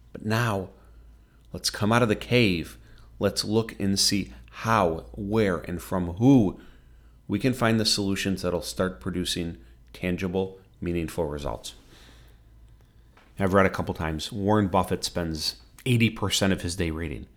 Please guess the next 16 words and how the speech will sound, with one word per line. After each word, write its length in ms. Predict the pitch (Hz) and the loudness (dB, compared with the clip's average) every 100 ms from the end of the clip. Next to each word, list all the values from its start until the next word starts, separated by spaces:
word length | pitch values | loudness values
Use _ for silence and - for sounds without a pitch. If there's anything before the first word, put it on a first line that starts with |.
| - - - - | -20 -20 -20 -14
I, 100 | - - | -12 -2
I'm 240 | 92 104 | 0 2
no 100 | 107 | 2
Warren 380 | 104 95 113 92 | 2 4 4 4
Buffett, 380 | 95 85 69 - - - _ - - - | 2 2 0 -8 -18 -20 _ -20 -12 -8
but 240 | 87 - | -8 2
both 200 | 113 117 | 4 4
of 100 | 110 | 2
us 140 | 104 | 0
will 120 | 101 98 | -2 -2
tell 200 | 101 95 | 2 2
you 120 | 87 | 2
the 80 | 82 | -2
exact 320 | 85 80 - | -2 -4 -2
same 180 | 85 80 | -4 -4
thing. 260 | 71 64 | -6 -8